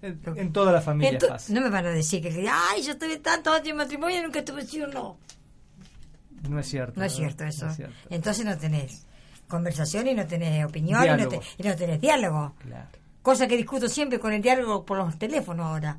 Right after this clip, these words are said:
Speaker 1: Sí.
Speaker 2: ¿O no?
Speaker 1: Sí,
Speaker 2: Se ha
Speaker 1: se ha,
Speaker 2: perdido el
Speaker 1: se ha
Speaker 2: diálogo
Speaker 1: perdido el
Speaker 2: en la
Speaker 1: diálogo.
Speaker 2: mesa más que todo,
Speaker 1: Sí.
Speaker 2: en la hora de la cena o del almuerzo. No,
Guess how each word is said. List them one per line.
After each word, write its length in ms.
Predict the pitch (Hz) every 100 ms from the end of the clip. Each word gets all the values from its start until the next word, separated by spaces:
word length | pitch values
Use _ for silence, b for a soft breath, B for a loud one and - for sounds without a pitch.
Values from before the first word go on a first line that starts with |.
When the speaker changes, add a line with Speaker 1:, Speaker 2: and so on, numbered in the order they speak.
| -
Speaker 1:
Sí. 300 | - - 127 127 - - -
Speaker 2:
¿O 100 | 202
no? 260 | 208 170 151 -
Speaker 1:
Sí, 360 | 143 135 139
Speaker 2:
Se 160 | 151 302
ha 20 |
Speaker 1:
se 60 | 294
ha, 20 |
Speaker 2:
perdido 280 | 262 294 277
el 60 | 254
Speaker 1:
se 40 |
ha 20 |
Speaker 2:
diálogo 240 | - 320 320
Speaker 1:
perdido 160 | - 240
el 60 |
Speaker 2:
en 60 | 214
la 60 |
Speaker 1:
diálogo. 140 | 202 262
Speaker 2:
mesa 180 | 254 196
más 120 | 180
que 100 | 185
todo, 280 | 190 180 165
Speaker 1:
Sí. 220 | - 131
Speaker 2:
en 120 | 190
la 100 | 185
hora 160 | 196 190
de 100 | 175
la 120 | 160
cena 460 | 156 233 277 247 202
o 100 | 185
del 140 | 165
almuerzo. 600 | 160 190 247 226 - 226 b b b b b b b b _ -
No, 240 | 185 180